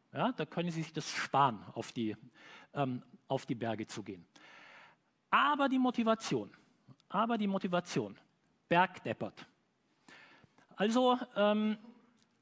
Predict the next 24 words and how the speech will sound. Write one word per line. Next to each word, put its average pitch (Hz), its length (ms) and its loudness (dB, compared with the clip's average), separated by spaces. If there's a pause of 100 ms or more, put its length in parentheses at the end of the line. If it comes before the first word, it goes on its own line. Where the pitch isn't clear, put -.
(220)
was - 540 0 (100)
geschieht 220 560 0
eigentlich, 123 840 -4
ähm, 151 440 -2 (200)
wenn 165 260 -2
Sie 175 120 0
sich 165 280 -6
Ziele 120 520 -6
setzen, 104 600 -10
meine 107 240 -8
Damen 107 260 -8
und 104 180 -16
Herren? 92 200 -14 (220)
Ähm, 135 260 -4 (580)
was - 580 -2
bringt 254 380 0
Sie 226 200 -2
eigentlich 202 560 0
dazu, 190 580 -2 (200)
ähm, 160 340 -4 (400)
sich - 500 -6 (560)
auf 156 240 -2
den 143 240 -2
Weg - 320 -4